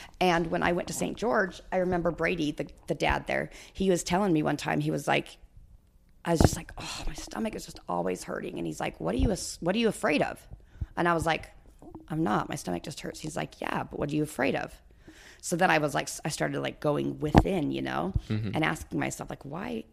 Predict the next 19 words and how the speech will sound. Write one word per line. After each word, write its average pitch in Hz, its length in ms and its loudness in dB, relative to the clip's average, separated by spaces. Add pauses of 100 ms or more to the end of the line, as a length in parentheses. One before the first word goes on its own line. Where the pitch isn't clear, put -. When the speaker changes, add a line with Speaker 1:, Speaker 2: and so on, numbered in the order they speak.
(320)
Speaker 1:
is 147 140 -4
there 208 240 0
a, 226 100 -8
is 180 100 2
there 240 160 4
a 247 80 2
feeling 240 340 -2
of 233 60 -8
fear 247 300 0
there?" 254 280 -2 (480)
And 165 160 6
there 147 120 4
was, - 580 0 (120)
you 156 100 -6
know, 143 140 0
it - 100 0
was 170 160 0
always, 165 320 4
a, - 60 -2